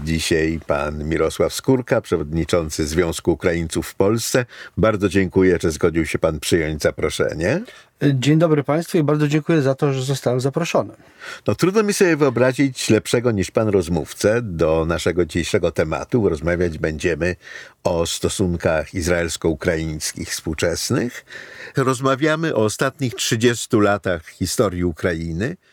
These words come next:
Speaker 1: i dlatego nie będziemy w tej rozmowie się zajmować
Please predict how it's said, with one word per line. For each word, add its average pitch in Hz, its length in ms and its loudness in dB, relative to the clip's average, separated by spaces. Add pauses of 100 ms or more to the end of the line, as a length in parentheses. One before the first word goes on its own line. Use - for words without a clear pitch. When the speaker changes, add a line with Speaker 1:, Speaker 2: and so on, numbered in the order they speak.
(260)
Speaker 1:
i 135 100 0
dlatego 147 460 2
nie 156 200 4
będziemy 113 760 0
w - 100 -20
tej 98 280 2
rozmowie 87 640 2
się 85 400 0
zajmować 85 760 -2